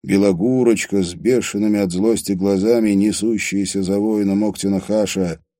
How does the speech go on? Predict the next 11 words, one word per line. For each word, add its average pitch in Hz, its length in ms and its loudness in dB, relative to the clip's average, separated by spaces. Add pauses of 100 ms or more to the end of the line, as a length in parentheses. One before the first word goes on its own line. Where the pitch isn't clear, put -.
(320)
Белогорочка, 101 1040 -2
плачущая 98 720 -6
в 92 80 -2
лесу. 101 580 -2 (840)
«Она 98 240 2
меня 110 300 2
выручила 92 500 -2
из 101 140 -4
плена», — 82 440 -8 (120)
сказал - 380 -14
Андрей. 73 460 -16